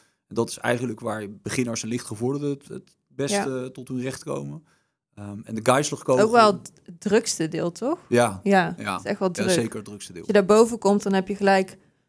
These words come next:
Speaker 2: twee stoeltjes liften
Speaker 1: Ja,
Speaker 2: naast
Speaker 1: naast
Speaker 2: elkaar,
Speaker 1: elkaar.
Speaker 2: omdat het gewoon zo druk, eh,
Speaker 1: Ja.
Speaker 2: kan zijn.
Speaker 1: Ja.
Speaker 2: Ja, dat is wel kenmerkend van dat stuk.
Speaker 1: Ja, het kan daar wel
Speaker 2: Ja.
Speaker 1: druk zijn,
Speaker 2: Ja.
Speaker 1: inderdaad.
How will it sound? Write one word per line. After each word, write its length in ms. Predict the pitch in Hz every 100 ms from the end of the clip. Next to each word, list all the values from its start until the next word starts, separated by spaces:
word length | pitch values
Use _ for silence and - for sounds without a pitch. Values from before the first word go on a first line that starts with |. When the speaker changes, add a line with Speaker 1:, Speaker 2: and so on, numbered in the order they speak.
| _ _
Speaker 2:
twee 580 | - 208 233 240 240 - _ _
stoeltjes 520 | - - 285 285 226
liften 260 | 208 214 127
Speaker 1:
Ja, 60 |
Speaker 2:
naast 80 | 208 226 226 -
Speaker 1:
naast 20 |
Speaker 2:
elkaar, 320 | 202 220 185
Speaker 1:
elkaar. 160 | 170 190
Speaker 2:
omdat 180 | 196 202
het 100 | 208
gewoon 280 | 196 190
zo 200 | 196 190
druk, 360 | 185 202 208 -
eh, 100 | 170
Speaker 1:
Ja. 100 | 170
Speaker 2:
kan 260 | - 180 185
zijn. 400 | 180 165 170 175
Speaker 1:
Ja. 200 | - 107 _ -
Speaker 2:
Ja, 160 | 180
dat 140 | - 185
is 60 | 190
wel 160 | 196
kenmerkend 580 | 190 196 190 190 196 190
van 160 | - 180
dat 160 | 170
stuk. 340 | - - 165 -
Speaker 1:
Ja, 140 | 127
het 120 | 120
kan 160 | - 110
daar 100 | 101
wel 100 | 104
Speaker 2:
Ja. 60 | 101
Speaker 1:
druk 180 | 98
zijn, 200 | - 98
Speaker 2:
Ja. 60 | 95
Speaker 1:
inderdaad. 400 | 175 - - _